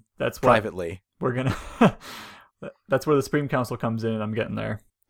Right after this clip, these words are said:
Speaker 1: Uh, they will serve for life if they want to, and the Supreme Council allows them to. Uh,
Speaker 2: Okay.
Speaker 1: delegation of responsibilities is probably a good idea for them,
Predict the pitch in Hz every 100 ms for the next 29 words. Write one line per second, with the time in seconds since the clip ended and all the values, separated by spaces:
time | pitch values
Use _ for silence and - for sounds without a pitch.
0 | _ _ - 117 107 107 113 - _ -
1 | 139 135 131 135 127 120 - _ - 123
2 | 113 123 165 - 139 123 123 123 156 -
3 | 156 151 151 131 120 117 113 - 120 113
4 | 113 - 113 110 110 110 110 110 110 113
5 | 113 120 117 _ _ _ _ _ _ _
6 | 135 120 113 117 80 - _ 123 139 135
7 | 147 156 147 135 127 120 - 131 120 120
8 | 127 123 123 120 110 - 110 107 101 -
9 | - 120 113 113 117 110 107 127 120 120
10 | 117 113 113